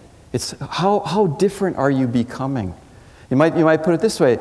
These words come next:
For every one of us in this room, there are times where in your Christian life, you might say, "I, I, God will bless you with seasons where you might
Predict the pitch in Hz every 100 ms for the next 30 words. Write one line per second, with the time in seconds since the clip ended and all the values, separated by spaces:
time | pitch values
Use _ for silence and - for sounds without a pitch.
0 | - - 151 208 262 233 247 226 117 131
1 | 135 123 151 165 107 - - - - -
2 | 233 220 - 180 196 190 165 131 117 110
3 | 110 - - 156 165 151 156 - 131 117
4 | 120 113 92 - - - - 147 147 -
5 | 135 123 - - - 143 - - 117 -
6 | - 131 196 254 196 117 131 165 - 185
7 | 170 160 127 113 - 175 185 180 151 135
8 | 131 127 110